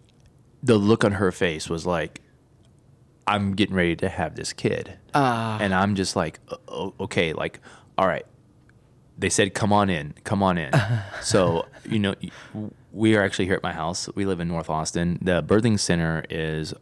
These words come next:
Speaker 1: basically between, off of Duval Road, between, right at basically Mopac and Duval. So there's no highway to get there from here.
Speaker 2: How long of a drive?
Speaker 1: Well,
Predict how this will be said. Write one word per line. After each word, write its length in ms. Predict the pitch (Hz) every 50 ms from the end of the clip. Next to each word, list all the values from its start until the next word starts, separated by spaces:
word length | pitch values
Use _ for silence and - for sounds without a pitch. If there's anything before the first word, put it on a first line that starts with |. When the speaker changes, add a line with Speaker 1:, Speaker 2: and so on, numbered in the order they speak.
| -
Speaker 1:
basically 640 | - 85 87 87 - 95 85 - - 92 87 85 85
between, 640 | 82 - - 80 - - - 101 95 98 95 95 90 -
off 220 | - 87 90 - -
of 100 | 107 98
Duval 460 | 92 87 82 82 76 80 87 85 82
Road, 420 | 85 85 82 82 82 78 76 -
between, 800 | - 80 76 - - - - 87 87 87 85 82 85 82 80 80 - _ _ -
right 200 | - 98 90 92
at 180 | 92 - - 73
basically 400 | 82 85 - - - - 87 80
Mopac 560 | 78 73 76 82 80 - - - - - -
and 140 | 87 87 85
Duval. 360 | 85 78 78 71 67 64 - - - - - - - - -
So 360 | - - - 92 85 80 - - - - - _
there's 180 | - 117 110 120
no 220 | 135 156 196 208
highway 560 | 175 - - - - 113 104 107 95 87 82
to 100 | 73 69
get 200 | 76 78 85 -
there 100 | - -
from 160 | - - - 82
here. 300 | - - - - - -
Speaker 2:
How 140 | - 139 139
long 220 | 135 135 135 139 135
of 100 | 120 117
a 40 |
drive? 580 | 101 110 110 104 98 90 90 90 82 - - - - - _ _ _ _ _ _ _ _ - - _ - _ _ _ _ _ -
Speaker 1:
Well, 380 | 113 110 95 87 82 82 -